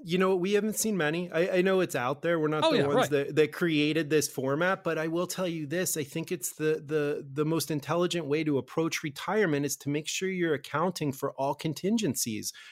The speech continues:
Speaker 1: Um, and it's really hard if you're just focused on investment returns, because obviously there's gonna be taxes that pay a, play a role into that.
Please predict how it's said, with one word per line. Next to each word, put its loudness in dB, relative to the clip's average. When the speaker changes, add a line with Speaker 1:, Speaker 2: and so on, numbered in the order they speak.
Speaker 1:
Um, 4
and 6
it's -2
really 4
hard 2
if -2
you're 0
just 2
focused 0
on 2
investment 0
returns, -6
because -4
obviously 0
there's 4
gonna 4
be -4
taxes -2
that -2
pay -2
a, -2
play -2
a 0
role 0
into -4
that. -6